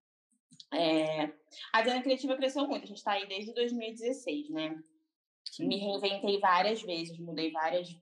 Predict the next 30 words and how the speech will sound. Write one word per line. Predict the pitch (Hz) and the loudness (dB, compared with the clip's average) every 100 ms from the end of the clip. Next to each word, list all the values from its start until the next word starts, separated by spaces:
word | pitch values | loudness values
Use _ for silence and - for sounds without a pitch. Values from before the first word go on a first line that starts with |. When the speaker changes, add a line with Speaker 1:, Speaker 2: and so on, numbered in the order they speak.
| _ _ _ | _ _ _
Speaker 1:
não | 240 320 554 539 | -2 4 4 4
muitas | 269 262 269 254 | 4 4 4 0
vezes, | 180 175 170 | -2 -6 -4
assim, | 170 175 202 | -6 -6 -8
eu | - 196 | 0 2
era | 196 | 2
muito | 202 - | 0 -2
conhecida | 208 208 185 | -6 -2 -4
pelo | 185 180 | -2 -6
estilo | 175 - 185 175 | -8 -8 -6 -4
fofinho, | 175 185 - 208 240 302 - | 0 0 0 2 6 6 4
que | - 202 | -6 -4
foi | - 175 170 | 2 2 0
o | |
que | - - 170 | -8 -8 -6
me | 165 160 | -6 -6
fez | 175 170 - | -4 -4 0
ter | 160 | 0
muitos | 165 175 175 - 160 - - - | 0 -2 -4 -4 -4 -4 -6 0
seguidores, | 156 151 143 151 165 220 165 | 4 4 6 6 6 6 4
assim, | 151 - - 269 214 175 | 2 -2 -2 0 2 2
e, | 151 147 156 | 0 -2 -2
e | 147 | 0
conseguir | - 156 160 151 156 156 | 2 2 0 -4 0 2
a | 160 | 2
maioria | 160 156 151 160 | 4 4 4 0
dos | 160 | -2
meus | 165 160 | -6 -8
primeiros | 165 160 151 - | -4 -2 -2 -4
clientes. | 180 175 165 180 - - | 0 4 4 2 0 -12